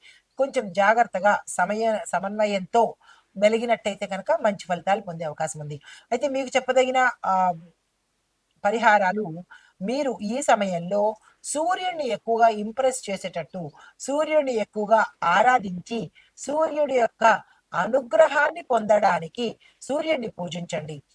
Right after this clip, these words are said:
సూర్యుడిని పూజించాలి అంటే సూర్యుడికి సంబంధించిన,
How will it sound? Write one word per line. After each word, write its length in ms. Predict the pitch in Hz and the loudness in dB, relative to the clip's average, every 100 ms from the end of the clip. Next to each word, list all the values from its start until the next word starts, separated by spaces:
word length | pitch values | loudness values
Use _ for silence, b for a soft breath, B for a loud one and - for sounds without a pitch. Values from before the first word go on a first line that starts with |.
| b - | b -8
సూర్యుడిని 340 | 233 240 226 | -2 0 0
పూజించాలి 640 | 220 220 220 214 226 220 220 | -4 -6 -6 2 4 4 0
అంటే 240 | 208 285 | -2 -6
సూర్యుడికి 420 | - 202 190 220 | -6 -8 -8 -4
సంబంధించిన, 720 | 214 208 214 214 214 233 285 | -2 0 -2 -2 -6 0 0